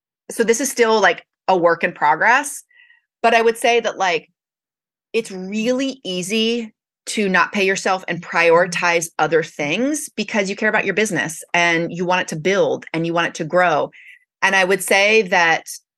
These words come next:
that can be okay in certain instances, but what will also happen is you get in the habit of not paying yourself and therefore not valuing yourself.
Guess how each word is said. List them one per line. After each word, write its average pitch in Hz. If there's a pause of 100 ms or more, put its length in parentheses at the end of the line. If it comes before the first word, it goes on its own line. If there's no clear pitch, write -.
(380)
that 170
can 214
be 185
okay 175
in 165
certain 165
instances, 233
but 202
what 185
will 202
also 165
happen 254
is 180
you 175
get 165
in 175
the 170 (140)
habit 170 (480)
of 175
not 165
paying 170
yourself 226
and 175
therefore 165
not 156
valuing 127
yourself. -